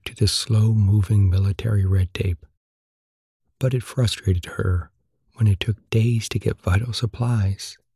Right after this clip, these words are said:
to the wounded soldiers. Overall, Nightingale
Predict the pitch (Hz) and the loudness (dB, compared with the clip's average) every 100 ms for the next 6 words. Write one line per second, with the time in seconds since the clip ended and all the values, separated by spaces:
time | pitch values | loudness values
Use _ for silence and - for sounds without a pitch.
0 | _ _ - 107 107 107 104 107 101 - | _ _ -12 -4 -2 2 2 0 -2 -4
1 | 123 110 - 90 82 - - _ _ _ | -2 -2 0 -2 -2 -10 -20 _ _ _
2 | _ _ _ _ _ _ _ _ _ _ | _ _ _ _ _ _ _ _ _ _
3 | _ _ _ 117 110 120 107 98 90 - | _ _ _ 0 0 2 4 4 0 -4
4 | _ _ _ _ _ _ _ _ _ _ | _ _ _ _ _ _ _ _ _ _
5 | _ 113 117 123 113 107 107 | _ -2 0 0 2 2 0